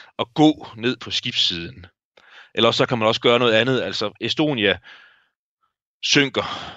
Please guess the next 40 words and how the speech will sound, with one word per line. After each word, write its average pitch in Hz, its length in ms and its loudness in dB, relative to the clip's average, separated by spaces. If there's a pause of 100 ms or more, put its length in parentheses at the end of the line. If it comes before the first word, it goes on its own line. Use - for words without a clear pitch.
(120)
med, 107 280 0 (300)
øh, 98 180 -12
med, 107 160 -4
a-, - 200 0
altså 113 200 -4
med, 104 140 -8 (100)
med 117 280 2
agterenden, 95 960 -2 (240)
bagenden 98 680 0 (240)
først. - 520 -4 (1080)
Det 110 80 -6
vil 107 80 -4
sige, 113 400 -4
at, - 240 -4
at 107 160 -2
en 113 140 -4
måde 127 520 4
at 104 80 -2
søge 107 340 2
tættere 131 340 2
på 110 140 -4
vandet, 110 360 0
uden 123 280 -8
at 104 120 -2
blive 92 200 -10
skyllet 107 520 -4
over 95 180 -6
bord, 127 380 0 (260)
det 117 220 4
er 113 160 4
at 113 180 2
vælge 117 260 2
at 110 80 0
gå 113 100 -10
ned 107 140 -4
imod 98 220 -8
agterenden, 90 840 -8 (880)
hvor 95 80 -8
der 98 100 -4
er, 92 280 -4